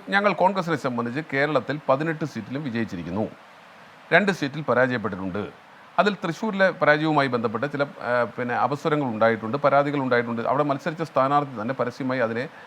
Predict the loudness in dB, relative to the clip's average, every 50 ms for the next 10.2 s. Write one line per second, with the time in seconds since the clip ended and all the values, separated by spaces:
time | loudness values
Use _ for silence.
0 | -20 -16 -6 -2 0 0 0 0 -2 -4 -2 -2 -2 -2 -2 0 0 0 0 0
1 | 0 -2 -6 -6 -8 -6 -4 -4 -2 0 0 -2 -2 -2 -6 -6 -6 -4 -6 -6
2 | -8 -12 -20 -20 -20 -20 -20 -20 -20 -20 -20 -20 -12 -2 2 4 4 6 8 6
3 | 6 6 4 2 4 6 4 4 4 0 -4 -8 -14 -10 -4 -4 -4 -2 -2 -4
4 | -4 -2 -2 0 0 0 0 0 -2 -2 -2 0 0 0 0 2 2 2 4 4
5 | 6 6 4 4 2 0 0 0 -2 -2 -4 -12 -18 -20 -20 -20 -20 -16 -8 -6
6 | -2 2 2 4 4 4 4 2 2 2 2 2 2 2 2 2 0 0 -2 -2
7 | -4 -4 -6 -4 -2 -2 -2 0 0 0 2 2 2 2 2 2 2 2 2 2
8 | 0 0 4 4 4 4 2 0 -2 -2 -2 0 0 -2 0 2 0 0 -2 -4
9 | -8 -20 -10 -2 4 6 8 8 8 6 6 8 6 6 6 4 0 0 0 0
10 | -2 -2 -6